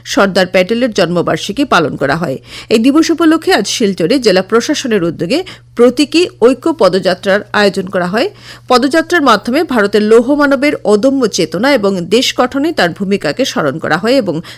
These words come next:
তার প্রতি শ্রদ্ধা নিবেদন করা হয়। পদযাত্রায় সাংসদ পরিমল শুক্লবৈদ্য, রাজ্যসভার সাংসদ কনাদ পুরকায়স্থ, বরাক উপত্যকা উন্নয়ন বিভাগের মন্ত্রী কৌশিক রায়, বিধায়ক দীপায়ন চক্রবর্তী, মিহিরকান্তি সোম, নিহাররঞ্জন দাস,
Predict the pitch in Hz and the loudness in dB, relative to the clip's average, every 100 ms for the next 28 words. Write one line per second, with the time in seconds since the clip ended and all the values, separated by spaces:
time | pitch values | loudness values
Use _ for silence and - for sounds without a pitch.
0 | - 185 165 165 - - - - - 190 | -6 -2 -2 -4 -4 -6 -6 -4 -2 -2
1 | 226 156 139 139 131 143 135 170 - - | -2 -4 -4 -6 -4 -4 -2 -2 -4 -8
2 | - - - 240 240 262 202 - 285 - | -20 -20 -4 0 0 0 -4 0 0 2
3 | 220 196 202 - 220 185 175 - 269 277 | -2 0 -4 -2 0 0 -2 -4 0 0
4 | 269 240 320 254 139 185 214 196 180 - | 2 0 2 2 0 -2 -4 -2 -2 -2
5 | 190 208 185 208 185 165 190 196 208 214 | -2 -2 -2 -2 0 -2 0 2 2 0
6 | - 359 - - - 220 262 277 302 330 | 0 -4 -4 -14 -2 2 4 2 -2 -2
7 | 330 339 269 214 226 208 208 220 196 185 | -2 0 2 2 2 0 -2 0 -2 0
8 | 175 196 185 190 196 247 214 233 359 - | -2 -2 -2 0 0 -4 0 0 0 -6
9 | - 233 247 247 233 208 220 240 247 269 | -14 -2 0 2 2 2 0 2 2 2
10 | 311 - 285 285 262 359 214 226 202 190 | 0 -2 0 0 2 0 2 0 0 -2
11 | 185 - 262 294 226 226 202 190 180 185 | -2 -2 0 2 2 2 2 0 -2 0
12 | 180 | 0